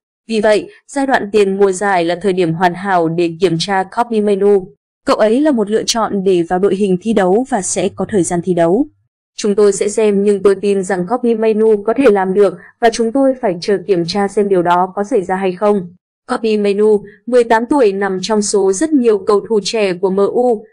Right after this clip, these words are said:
gia nhập đội hình một của Erik ten Hag trong chuyến du đấu tại Mỹ trước mùa giải mới.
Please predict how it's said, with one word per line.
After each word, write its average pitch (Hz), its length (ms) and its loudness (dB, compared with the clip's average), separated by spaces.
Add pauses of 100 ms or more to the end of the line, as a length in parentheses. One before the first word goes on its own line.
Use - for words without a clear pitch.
(120)
gia 285 180 -4
nhập 269 240 0
đội 214 160 2
hình 202 300 -2
một 196 240 2
của 196 60 -2
Erik 220 380 0
ten 202 160 0
Hag 226 220 -2 (100)
trong 214 260 -2
chuyến 190 240 -4
du 220 180 -4
đấu 196 320 0
tại 233 120 -4
Mỹ 202 340 -2
trước 311 260 -2
mùa 220 160 0
giải 180 200 -4
mới. 185 400 0